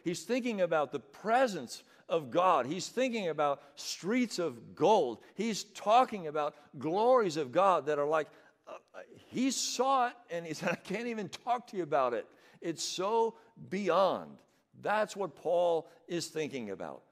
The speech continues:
The glories of the future so much exceed any glories of this life. Friends, I feel my burden as a pastor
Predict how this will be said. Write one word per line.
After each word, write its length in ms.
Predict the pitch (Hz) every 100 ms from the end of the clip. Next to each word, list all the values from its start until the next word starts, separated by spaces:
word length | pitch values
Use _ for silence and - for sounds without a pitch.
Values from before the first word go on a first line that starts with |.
| _ _
The 100 | -
glories 560 | 113 131 196 240 240 208
of 160 | 233 202
the 100 | 208
future 500 | - 190 - 104 90 _ _
so 760 | - - - 208 233 233 233 208
much 560 | 110 143 202 208 202 -
exceed 720 | 220 196 - - 143 110 104 - _ _
any 440 | 214 233 240 233
glories 720 | 269 170 156 170 170 160 139 - -
of 220 | 143 143
this 240 | 139 123
life. 240 | 131 107 87 _ _ _ _ _ _ _ _ _ _ _ _
Friends, 280 | - 196 175 -
I 60 | 123 - _
feel 540 | 170 208 233 233 233 - _ _ _ _ _ _ _
my 180 | - 120
burden 720 | 117 117 196 233 226 220 214 226 _
as 220 | - 208
a 60 | 196
pastor 880 | - - 196 208 202 - 208 196